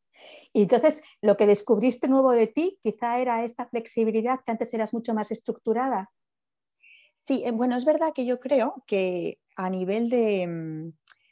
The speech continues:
Speaker 2: de lo que es durante todo el año, como mi vida, como la mayoría de las
Speaker 1: Sí.
Speaker 2: personas, ¿no? Tenemos que trabajar, es evidente,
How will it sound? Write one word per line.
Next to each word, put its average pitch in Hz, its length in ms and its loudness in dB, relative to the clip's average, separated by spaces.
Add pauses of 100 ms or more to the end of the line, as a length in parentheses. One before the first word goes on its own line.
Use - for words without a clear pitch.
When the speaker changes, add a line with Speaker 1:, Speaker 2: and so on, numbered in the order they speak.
(160)
Speaker 2:
de 185 200 0
lo 175 160 2
que 180 280 -2
es 214 100 -6
durante 185 380 -2
todo 208 220 -2
el 220 120 0
año, 226 480 -4
como 165 440 -4
mi 170 240 -6
vida, 185 460 -6
como 147 300 -8
la 143 140 -6
mayoría 147 340 -4
de 160 60 0
las 160 180 -6
Speaker 1:
Sí. 202 360 2
Speaker 2:
personas, 147 120 -14
¿no? 190 140 -10
Tenemos 147 320 -6
que 170 140 -6
trabajar, 160 520 -4
es 160 160 -12
evidente, 180 540 -6